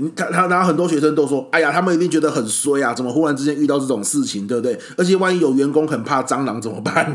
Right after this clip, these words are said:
<laughs> 对不对？他已经，如果我今天是那些员工，我真的是生不如死啊。可是我，我就，我就跟我的同学讲一件事情，就是你有没有发现，有没有可能哦，今天遇到这个情况哦，其实是所有的员工他们自己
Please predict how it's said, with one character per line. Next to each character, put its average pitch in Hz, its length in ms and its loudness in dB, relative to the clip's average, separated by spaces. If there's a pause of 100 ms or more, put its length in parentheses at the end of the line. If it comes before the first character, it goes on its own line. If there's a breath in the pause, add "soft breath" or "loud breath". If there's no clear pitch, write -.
<laughs> 135 40 -10 (260)
对 - 80 -2
不 147 60 -2
对？ 143 140 0
他 135 140 -2
已 139 120 0
经， 143 200 -2 (200 loud breath)
如 185 100 2
果 196 80 4
我 147 120 4
今 143 100 2
天 165 80 4
是 165 60 0
那 165 100 2
些 160 100 4
员 127 160 2
工， 127 140 -2
我 123 80 0
真 139 100 0
的 139 60 2
是 143 60 -2
生 139 260 0
不 127 80 -2
如 127 160 2
死 92 300 -4
啊。 73 120 -14 (460 loud breath)
可 175 100 2
是 226 120 2
我， 196 140 4
我 139 140 0
就， 165 120 -2
我 147 60 0
就 175 120 0
跟 208 200 0
我 151 60 2
的 123 100 0
同 127 200 -6
学 123 160 -4
讲 92 200 -8 (100)
一 104 100 -10
件 117 180 -6
事 113 160 -8
情， - 180 -10 (480 loud breath)
就 247 120 -2
是 254 160 0 (1040 loud breath)
你 185 100 -2
有 247 40 4
没 269 40 4
有 247 60 2
发 214 160 0
现， 202 180 -2
有 147 80 4
没 226 80 4
有 311 120 4
可 175 260 -2
能 101 160 -6
哦， 101 180 -6
今 165 160 -4
天 170 140 0
遇 170 80 0
到 160 100 2
这 156 80 -4
个 127 120 -2
情 95 280 -8
况 101 240 -6
哦， 82 240 -12
其 - 140 -4
实 135 100 0
是 151 120 0
所 127 400 -2
有 120 100 0
的 95 100 -4
员 90 300 -6
工 95 260 -8 (240)
他 120 100 -8
们 120 200 -6
自 131 160 -6
己 85 240 -14